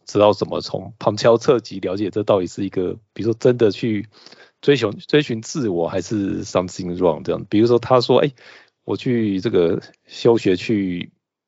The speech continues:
比如说去澳洲打工度假一年，那他可能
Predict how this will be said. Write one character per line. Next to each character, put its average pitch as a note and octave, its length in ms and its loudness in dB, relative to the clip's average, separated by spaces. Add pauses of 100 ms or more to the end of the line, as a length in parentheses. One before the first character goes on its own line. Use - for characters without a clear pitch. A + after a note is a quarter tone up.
比 - 80 -10
如 F#2+ 60 -4
说 F#2+ 160 4
去 A2 200 -2
澳 G#2+ 180 4
洲 F#2+ 240 0
打 F#2+ 180 -6
工 F#2 420 -4
度 F#2+ 160 -6
假 B2+ 320 -4 (100)
一 C#3+ 100 -2
年， G2 280 -8 (460)
那 B2+ 100 4
他 A2 160 6
可 G#2+ 120 -2
能 F2 180 2